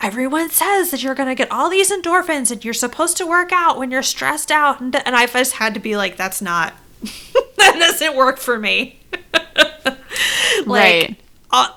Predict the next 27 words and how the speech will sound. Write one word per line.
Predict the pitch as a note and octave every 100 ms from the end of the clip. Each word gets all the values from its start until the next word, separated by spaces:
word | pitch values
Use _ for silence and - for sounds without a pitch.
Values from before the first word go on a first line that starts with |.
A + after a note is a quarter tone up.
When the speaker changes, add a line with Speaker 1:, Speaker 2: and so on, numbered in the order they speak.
| -
Speaker 1:
it | D#4+
is, | F#4 A#3
this | D#4+ F4+
is | F#4+ D#4+
not | F4+ F#4+
a | F#4
one-size-fits-all | A3+ A3+ A#3 A3 A3+ G#3+ - G#3 G#3 G#3+ G#3
situation. | G3+ F#3+ F#3+ - - - - A#3 G#3
So | - A#3+ A3 A3 G#3+
Speaker 2:
No, | -
Speaker 1:
just | C#4
Speaker 2:
it's | -
Speaker 1:
because | F#4+ G4
Speaker 2:
definitely | F#4 -
Speaker 1:
your | E4
Speaker 2:
not. | -
Speaker 1:
best | A3 - -
friend | G#3 G#3+ A3+
is | G#3+ G#3+
like, | G3+ G3+ G#3+ -
"Oh | -
my | A#4+ A#4 B4+ A4 E4 D4
God, |
I | G#4 G#4+
do | A4 A4+ C5 E4+
this, | D4+
pa," | - D5 A#4+ A4 F4+ D#4 C#4+